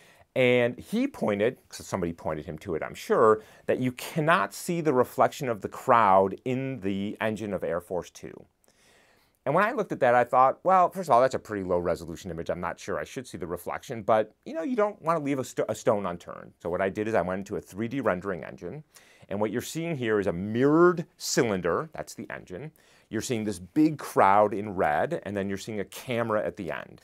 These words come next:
And now the question you wanna ask yourself is, if I render that scene through the camera viewpoint, what do I see?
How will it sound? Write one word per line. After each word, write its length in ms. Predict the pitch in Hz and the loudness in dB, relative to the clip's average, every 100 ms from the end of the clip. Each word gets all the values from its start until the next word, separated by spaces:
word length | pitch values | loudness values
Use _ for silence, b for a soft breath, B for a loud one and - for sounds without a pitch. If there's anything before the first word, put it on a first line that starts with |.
| b b b | b b b
And 160 | 110 | -2
now 220 | 147 175 | 2 2
the 100 | 220 | 0
question 380 | - 123 113 113 | -4 -4 -4 -8
you 80 | 104 | -6
wanna 200 | 98 98 | -6 -6
ask 300 | 156 98 - | -6 -8 -8
yourself 460 | 104 - 92 87 101 | -10 -4 0 0 0
is, 80 | |
if 60 | 120 | 2
I 100 | 123 | 2
render 540 | 139 170 208 208 160 98 | 2 2 2 2 0 2
that 220 | 80 - | 0 -2
scene 360 | - 90 85 | -8 -8 -8
through 300 | 78 95 120 | -10 -2 0
the 80 | 160 | 2
camera 360 | 175 131 123 110 | 0 0 0 -2
viewpoint, 460 | 95 92 107 107 | -4 -6 -4 -4
what 120 | 92 92 | -2 0
do 100 | 110 | 0
I 80 | |
see? 420 | 127 - 185 - | -2 -6 -8 -10